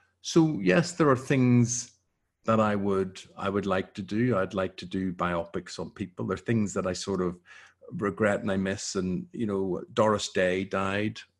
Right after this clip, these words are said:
And I thought, "Why did I not interview her? Why did I not interview Kirk Douglas? Well, I'd like to interview Clint Eastwood." You know, there, there's various people that I would, I'd like to have on a, on a bucket list and, um, uh, to, to talk to, because I think these people,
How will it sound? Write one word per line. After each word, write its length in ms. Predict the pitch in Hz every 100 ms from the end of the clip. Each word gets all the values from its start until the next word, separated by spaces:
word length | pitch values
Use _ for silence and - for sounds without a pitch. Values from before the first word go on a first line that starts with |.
| -
And 320 | 95 95 90
I 100 | 92
thought, 360 | 90 101 90 95
"Why 200 | 98 98
did 200 | 98 90
I 40 |
not 220 | 90 90
interview 480 | 90 85 92 92 90
her? 480 | - 90 90 92 90
Why 140 | 95 101
did 140 | 95
I 20 |
not 160 | 92 90
interview 260 | 87 92
Kirk 340 | 90 - 90 -
Douglas? 540 | 87 95 95 92 - -
Well, 100 | 95
I'd 100 | 95
like 240 | 98 -
to 60 | 101
interview 380 | 92 90 90 90
Clint 340 | - 90 87
Eastwood." 560 | 90 87 - 95 92 -
You 60 |
know, 220 | 95 95 95
there, 180 | 107
there's 260 | 95 120 117
various 300 | 143 147 135
people 380 | - 110 - 95
that 160 | 90
I 80 | 92
would, 260 | 90 90 90 - - - -
I'd 160 | 98
like 240 | 98 98 -
to 80 | 95
have 260 | 95 90
on 140 | 90 87
a, 180 | 82 - _ _ _
on 140 | 92
a 40 | 87
bucket 380 | 87 - 104 98
list 460 | 95 - - - _ - _ _
and, 420 | 95 92 92 92 95
um, 440 | 92 90 87 82
uh, 200 | - 92 - -
to, 100 | 90
to 160 | -
talk 360 | 90 107 95 -
to, 120 | 120
because 180 | 117 135
I 40 |
think 220 | 147 220 202
these 160 | 160
people, 480 | - 135 123 107 -